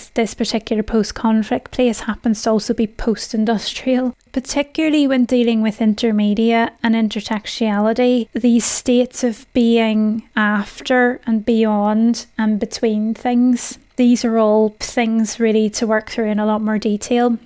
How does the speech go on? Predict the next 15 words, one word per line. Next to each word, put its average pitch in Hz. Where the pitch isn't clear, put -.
Campbell's 311
works -
carry 262
the 254
torch -
of 247
experimental 226
documentaries 208
that -
problematize 254
the 220
authority 214
of 208
documentary 208
film 214